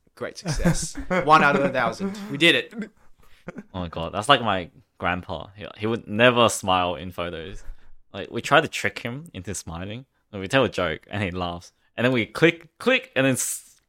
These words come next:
Speaker 3: boom, his face just changes instantly to a very
Speaker 2: <laughs>
Speaker 3: serious face. Like, damn it.
Speaker 1: Stern man.
Speaker 3: Yeah, very stern. <laughs> Always serious in photos.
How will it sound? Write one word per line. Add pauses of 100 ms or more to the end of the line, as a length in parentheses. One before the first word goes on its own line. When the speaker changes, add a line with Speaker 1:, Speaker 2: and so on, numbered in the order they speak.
(500)
Speaker 3:
boom,
his (340)
face
just
changes
instantly
to (540)
a
very
Speaker 2:
<laughs>
Speaker 3:
serious
face.
Like, (320)
damn
it.
Speaker 1:
Stern
man.
Speaker 3:
Yeah,
very
stern.
<laughs>
Always
serious
in
photos.